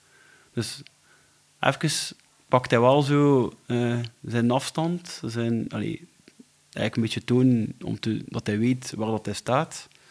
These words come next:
En hij heeft zijn ideetjes op papier, dus ja, hij brengt wel op zo'n manier aan dat Guido niet anders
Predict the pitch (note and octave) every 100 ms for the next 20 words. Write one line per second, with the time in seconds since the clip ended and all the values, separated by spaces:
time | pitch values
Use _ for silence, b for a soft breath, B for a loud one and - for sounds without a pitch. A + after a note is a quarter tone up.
0 | B B B B B A#2 A2+ A#2 - A#2
1 | A#2 B2 C#3 C3+ B2+ B2+ - A#2 A2 G#2+
2 | A2+ G#2+ G#2+ A2 A2+ B2+ A#2+ - C3 C3
3 | A#2+ A2+ A#2+ C3 B2 A2+ A#2 C3 B2+ A2+
4 | A#2 B2+ B2 -